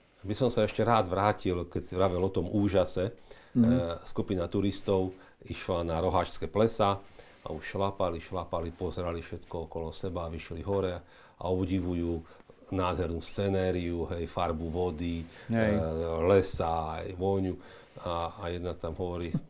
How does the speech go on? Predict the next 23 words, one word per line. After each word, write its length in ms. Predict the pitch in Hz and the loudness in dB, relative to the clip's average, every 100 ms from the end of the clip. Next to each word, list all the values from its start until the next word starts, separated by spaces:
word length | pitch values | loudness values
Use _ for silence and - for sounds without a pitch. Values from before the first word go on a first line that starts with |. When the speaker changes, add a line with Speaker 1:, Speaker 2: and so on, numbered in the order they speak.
| - _ _ - | -16 _ _ -4
Speaker 1:
„No, 240 | 294 262 | 2 4
voda 380 | 170 107 90 90 | 6 4 6 6
ako 180 | 92 98 80 | 4 2 -2
voda.“ 240 | 71 76 76 - - - 208 - | -4 -6 -6 -10 0 4 4 4
Speaker 2:
<laughs> 400 | - - 151 - | 2 0 -6 -2
No, 300 | 117 113 123 - 156 | 0 0 -2 -8 -10
Speaker 1:
E, 80 | 127 - - | -10 -2 6
Speaker 2:
to 80 | |
Speaker 1:
takže 160 | 123 120 | 8 8
Speaker 2:
je, 60 | - - - - - - - - - | 6 0 -4 -2 0 0 -2 -2 -2
to 80 | - | 6
je 80 | 117 | 8
ten 140 | 131 127 | 10 10
úžas. 340 | 127 113 101 - - | 8 8 6 2 10
Speaker 1:
To 100 | - | 12
je 80 | |
ten 160 | 175 143 | 12 12
úžas. 400 | 151 - 359 - - | 12 12 12 12 10
Speaker 2:
<laughs> 100 | - - - - 254 - 294 - | 8 8 -8 4 4 4 -6 4
Hej, 240 | 139 160 | 8 10
no, 160 | 151 151 139 107 | 10 8 6 8
že, 240 | 143 - 131 | 8 8 4
že 160 | 113 | 6